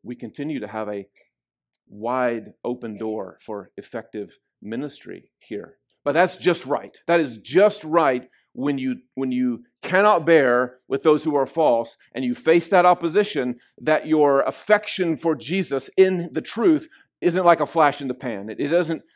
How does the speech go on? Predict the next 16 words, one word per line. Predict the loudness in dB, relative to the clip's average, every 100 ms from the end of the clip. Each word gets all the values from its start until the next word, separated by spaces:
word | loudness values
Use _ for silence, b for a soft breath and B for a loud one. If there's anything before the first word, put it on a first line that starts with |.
| -10
it | -2
doesn't | 0 0 -4 -10 _
melt | -6 4 4 6
away | 2 4 6 6
at | 4
the | 0
first | -2 -4 -2
sign | -2 0 0 -2
of, | -4 -6 _ _ _
of | -2 -2 -4 -14 -18 -14
cost, | -2 2 2 0 -10 -10 -4
but | -2
instead | -2 -6 -2 2 2 0 b b
you | -6 -4 -4 -6
bear | -6 2 2 2 0
up | 0 0 -6